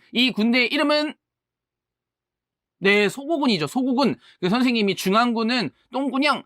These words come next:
지방군은 소각군, 똥군양, 소각군 이렇게 외우라고 했잖아요. 예. 그다음에 이제 세금 제도로 갑니다. 육 번입니다. 육 번. 전세에, 전세를 풍흉에 관계없이, 풍년, 흉년에 관계없이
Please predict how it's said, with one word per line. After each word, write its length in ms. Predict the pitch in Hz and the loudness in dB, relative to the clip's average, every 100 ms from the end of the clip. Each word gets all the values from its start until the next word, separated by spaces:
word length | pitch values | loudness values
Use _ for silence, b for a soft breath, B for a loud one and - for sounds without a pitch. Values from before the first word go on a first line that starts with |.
| _ | _
지방군은 600 | - 185 220 214 180 226 | -6 0 0 0 -2 -2
소각군, 600 | 214 254 277 - 285 151 | -2 -2 -2 -2 -4 -2
똥군양, 540 | 269 277 233 202 240 415 | -2 -2 -2 -2 -2 -4
소각군 520 | 359 285 - - 277 | -4 -4 -4 -10 -4
이렇게 240 | 202 208 196 | -2 2 2
외우라고 320 | 156 170 180 | 2 2 0
했잖아요. 720 | 220 262 170 117 120 131 123 | 0 0 0 0 0 0 0
예. 240 | 131 143 117 B - | 0 -2 -4 B -2
그다음에 240 | 214 226 | 0 2
이제 80 | 175 | 0
세금 320 | 240 277 294 | -2 -2 0
제도로 240 | 247 226 180 | 0 0 0
갑니다. 640 | 151 160 143 139 208 254 _ 185 | 0 0 2 2 2 0 _ -8
육 160 | 202 | -4
번입니다. 400 | 269 240 196 170 | 0 0 0 -2
육 220 | 147 170 - | -4 -4 0
번. 340 | 180 208 262 - _ _ | 2 2 0 -10 _ _
전세에, 840 | - 208 269 240 262 262 269 135 - | -2 0 2 2 2 2 2 0 -4
전세를 720 | 170 190 214 220 247 190 98 b - | -2 0 2 2 2 0 -2 b -18
풍흉에 540 | - 294 302 294 277 | -8 -4 0 2 2
관계없이, 720 | 220 147 151 135 - - 135 - | 2 0 0 -2 -2 -6 -6 -4
풍년, 400 | 254 254 247 233 | -2 0 2 2
흉년에 300 | 240 233 208 | 2 0 -2
관계없이 720 | 143 147 160 208 233 208 | -2 -2 -2 -2 -2 -2